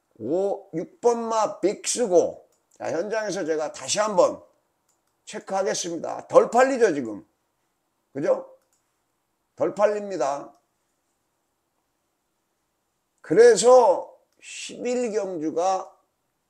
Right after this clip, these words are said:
메인 승부다. 이렇게 말씀을 드리면서, 자, 과천 십일 경주. 어, 아, 제가 이쪽에다 켜놓고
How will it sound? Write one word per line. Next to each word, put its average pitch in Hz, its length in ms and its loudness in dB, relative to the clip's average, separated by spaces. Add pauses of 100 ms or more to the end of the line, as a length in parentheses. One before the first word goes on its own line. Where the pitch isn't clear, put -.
(340)
메인 160 280 0
승부다. 117 680 -4 (3500)
이렇게 131 280 -4
말씀을 147 520 -2
드리면서, 120 760 -6 (520)
자, 135 140 0
과천 226 360 2
십일 269 340 4
경주. 220 560 6 (240)
어, - 540 -20 (1040)
아, 55 420 -20
제가 120 280 -6
이쪽에다 147 600 -6
켜놓고 - 760 -14